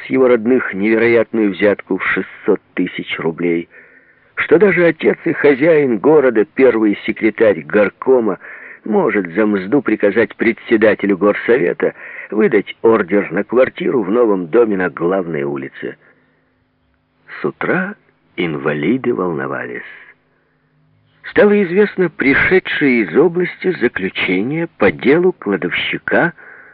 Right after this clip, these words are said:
самой богатой в городе артели "Мехпошив". Артель изготовляла шубы, зимние дамские пальто, пыжиковые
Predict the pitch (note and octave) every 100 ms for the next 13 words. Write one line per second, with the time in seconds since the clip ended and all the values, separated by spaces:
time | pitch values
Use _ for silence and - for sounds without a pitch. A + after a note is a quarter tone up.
0 | - _ _ _ _ - D3 F3+ D#3+ B2+
1 | A#2+ E3 - E3 A2+ A#2+ D3+ C#3 C#3+ -
2 | G#2 - - B2+ C3+ B2+ F2 F2+ G2+ -
3 | - G2 - - B1+ - - - _ _
4 | _ _ _ _ _ _ _ _ _ _
5 | _ _ _ _ - - - A3+ G#3 -
6 | C#3+ A#2+ G2 F#2+ A2+ F3+ C#3+ - - -
7 | B2 F#3 D#3+ F3+ E3 _ _ _ _ _
8 | _ _ - D#3+ F3+ G#2+ E2 D2 E2 C#2+
9 | - C#2 - D2 C2 - E3 E3+ - -
10 | - - - - _ E3+ G3 F3 E3+ E3
11 | D#3+